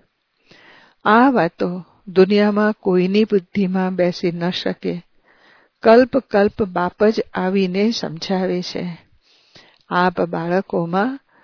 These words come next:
પણ કોઈ નિશ્ચય બુદ્ધિ બનીને પછી સંશય બુદ્ધિ બની જાય છે. માયા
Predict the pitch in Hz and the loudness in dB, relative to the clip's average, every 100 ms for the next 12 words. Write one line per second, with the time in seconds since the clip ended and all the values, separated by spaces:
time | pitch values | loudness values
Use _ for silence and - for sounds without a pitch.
0 | _ _ _ _ 226 220 247 - _ - | _ _ _ _ 2 2 2 -4 _ 0
1 | 202 220 240 226 190 - - 202 185 175 | 6 6 6 2 0 -2 2 2 2 0
2 | 180 - 226 214 202 180 185 185 226 254 | -4 0 0 0 -2 -2 -4 0 -2 0
3 | 185 - 214 220 - 190 170 - 208 196 | -4 -2 -2 -2 -2 -4 -4 2 2 2
4 | 180 - - 208 185 175 180 175 - 190 | -2 -4 -2 -2 0 -2 -2 -4 -4 -4
5 | - - 190 - _ _ _ _ _ _ | -6 -8 -8 -14 _ _ _ _ _ _
6 | - _ _ _ - 214 220 240 247 247 | -20 _ _ _ -8 2 4 6 4 2
7 | 262 | 0